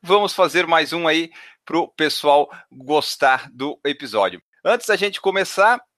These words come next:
só lembrar que tem lá o nosso site, por falar em correr ponto com, mas se você digitar Por Falar em Corrida, vai cair lá também. E lá você vai ter todas as nossas redes sociais, inclusive o padrim ponto com ponto B R,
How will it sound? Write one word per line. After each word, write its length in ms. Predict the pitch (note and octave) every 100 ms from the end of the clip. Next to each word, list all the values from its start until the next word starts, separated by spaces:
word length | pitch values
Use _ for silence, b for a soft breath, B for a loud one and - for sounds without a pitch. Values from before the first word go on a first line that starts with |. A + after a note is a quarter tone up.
| _ _
só 220 | - D#3+
lembrar 300 | F#3+ E3+ F3+
que 80 | -
tem 120 | F3
lá 120 | D#3
o 40 | D#3+
nosso 240 | D#3 -
site, 320 | - F#3 G3+ -
por 180 | G3 A#3
falar 320 | - D#3+ D#3
em 60 | D3+
correr 320 | D3 C#3+ D3+
ponto 260 | D3 C#3+
com, 200 | - G3+
mas 140 | A3 E3
se 60 |
você 240 | D3+ D3 E3
digitar 320 | D3+ D3 C#3+
Por 180 | - D3+
Falar 280 | D3+ C#3+ C#3+
em 80 |
Corrida, 300 | C#3 C3 D3
vai 160 | C3 C#3
cair 180 | C#3+ C#3
lá 160 | C3+
também. 300 | C3 C3 E3+ - _
E 100 | A3
lá 220 | G#3 G3
você 200 | G#3+ G#3
vai 140 | G#3 G3+
ter 140 | G3
todas 340 | - F#3 F3
as 140 | D#3 C#3
nossas 340 | C3+ - A#2
redes 180 | C3 -
sociais, 640 | C#3+ - D#3+ D#3+ G#3+ - _ _ _ _
inclusive 720 | G#3+ C4 B3+ A3 D#3 A3 A#3
o 160 | - G3
padrim 400 | - F3+ D#3+ F#3+
ponto 260 | F3 E3 -
com 140 | D3+
ponto 180 | D3 C3+
B 120 | C3+
R, 160 | C3+